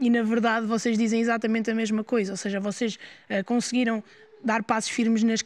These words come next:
na carreira porque tiveram sempre alguém que vos mostrou esse caminho e porque tiveram sempre alguém que lutou ao vosso lado e nós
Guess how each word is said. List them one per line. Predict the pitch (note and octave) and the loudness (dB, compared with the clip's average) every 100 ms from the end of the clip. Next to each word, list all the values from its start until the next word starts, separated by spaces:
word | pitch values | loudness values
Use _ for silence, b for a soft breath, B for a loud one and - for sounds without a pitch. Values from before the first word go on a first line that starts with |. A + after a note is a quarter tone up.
| - | -2
na | A3+ A3 | -2 0
carreira | A3+ G#3+ A#3 A#3+ B3 | -2 0 0 0 -4
porque | A#3+ A3+ | -4 -6
tiveram | - A#3 A#3+ | -4 -2 -2
sempre | A#3+ A#3+ A3+ | -2 -2 0
alguém | A#3 A3+ A3+ A#3+ A3+ | 0 0 0 -2 -4
que | - | -4
vos | G#3 | -2
mostrou | G#3+ - G#3 | -2 -2 -2
esse | G#3 - | -2 -2
caminho | A3 A#3 C#4 D4+ | 0 2 2 2
e | C4+ | 0
porque | B3 - | -2 -4
tiveram | A3+ A3+ A3 | -2 -2 -2
sempre | A3+ G#3+ | -2 -2
alguém | G#3+ G#3 A3 | 0 0 -2
que | A3 | -2
lutou | G#3+ A#3+ A#3 | -4 -2 -4
ao | A3 | -2
vosso | A#3+ - B3 | -6 -4 -4
lado | A#3 A#3+ | -2 -2
e | A#3 | -2
nós | G#3 G#3 F#3+ | -2 -2 -6